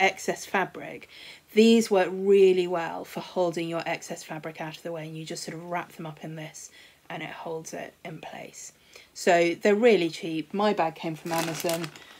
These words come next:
Uh, there are, oh, it doesn't tell me. I feel, I think there might be sixty in there, and it was like a fiver, something like that.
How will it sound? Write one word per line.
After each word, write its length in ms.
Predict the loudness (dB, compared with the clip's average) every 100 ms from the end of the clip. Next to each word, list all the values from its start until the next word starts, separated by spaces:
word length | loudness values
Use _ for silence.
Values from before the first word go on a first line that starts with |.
| -18 -10
Uh, 240 | -8 -8 -2
there 260 | 2 2 2
are, 500 | 0 -2 -2 -4 -6 _ -14
oh, 80 | -10
it 80 |
doesn't 240 | -10 -12 -10
tell 200 | -8 -8
me. 120 | -10 -12 -18 -20
I 40 | 4
feel, 300 | 6 6 4
I 60 |
think 200 | 2 2
there 100 | 4
might 120 | 2 0
be 60 |
sixty 760 | -4 -2 -2 -2 -2 2 2 0 0
in 140 | 0 0
there, 420 | 2 2 2 0 -6 -16 -16 _ _ -20 _
and 120 | -4 -2
it 100 | -2
was 100 | -4
like 160 | -8
a 60 | -8
fiver, 500 | -4 -2 -2 -2 -4 -4 -12
something 260 | -10 -8 -6
like 140 | -4
that. 280 | -2 -2